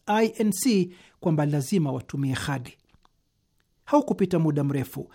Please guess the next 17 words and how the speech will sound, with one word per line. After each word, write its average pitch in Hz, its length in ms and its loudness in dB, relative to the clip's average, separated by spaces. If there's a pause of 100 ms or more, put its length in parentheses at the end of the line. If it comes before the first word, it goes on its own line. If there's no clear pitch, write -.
(180)
tangu 160 300 2
kuanza 147 340 0
mapambano 139 440 -2
hayo, 170 360 4 (260)
ambapo 175 340 0
watu 208 300 2
wengi 269 420 4 (300)
waliingia 143 480 0
mitaani 147 680 0 (240)
wakiwa 160 300 0
wamevaa 139 340 -2
khadi. 147 440 -4 (640)
Ilikuwa 277 440 2
kana 147 260 -2
kwamba 160 300 0
kitambaa 143 440 -4
hicho 151 520 0